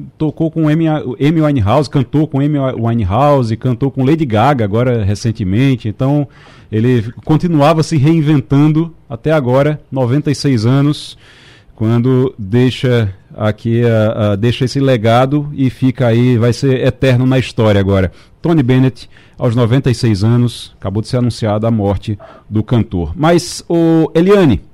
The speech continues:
deixa eu perguntar a você uma coisa, porque o Lula vai anunciar daqui a pouco, às onze horas,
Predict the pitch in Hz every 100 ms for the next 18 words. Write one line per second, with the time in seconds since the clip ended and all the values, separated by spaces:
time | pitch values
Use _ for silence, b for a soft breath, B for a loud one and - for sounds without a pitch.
0 | _ _ - 214 294 302 269 202 139 117
1 | 139 127 117 120 110 101 127 120 104 156
2 | 180 175 220 202 196 196 220 226 - 185
3 | 196 202 233 247 170 147 131 175 190 180
4 | 156 135 131 190 180 120 151 156 117 139
5 | 131 98 101 156 - -